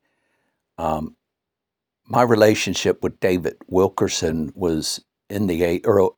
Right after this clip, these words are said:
like, eighty-four and five mainly, where he came to our church and he was, uh, really on fire, but he spoke some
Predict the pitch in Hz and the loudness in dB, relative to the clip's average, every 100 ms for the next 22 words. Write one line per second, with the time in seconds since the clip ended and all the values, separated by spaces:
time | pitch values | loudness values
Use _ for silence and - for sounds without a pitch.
0 | _ _ 98 - 92 90 - 104 95 87 | _ _ -6 0 0 -2 -2 0 0 -2
1 | - 92 87 85 - 104 101 85 85 98 | 0 0 0 0 4 6 6 2 -2 -2
2 | 92 95 76 73 - _ _ _ _ - | 0 0 -4 -8 -16 _ _ _ _ -14
3 | 87 - 101 113 95 87 85 82 - 101 | -8 -6 -4 0 0 0 0 0 0 2
4 | 92 90 - 90 78 78 67 - - 95 | 4 2 -4 -8 -6 -8 -10 -16 -4 -2
5 | 85 80 80 78 - 90 80 - - 98 | -2 -2 -4 -4 -2 -2 -2 -6 -6 0
6 | 90 85 80 76 - 92 87 85 82 80 | 2 2 -4 -6 0 2 2 0 -6 -6
7 | 92 - 98 92 - _ _ _ _ _ | -6 -2 -2 -2 -4 _ _ _ _ _
8 | - - - 135 151 156 - 131 101 | -8 -8 -2 0 0 -4 -2 0 0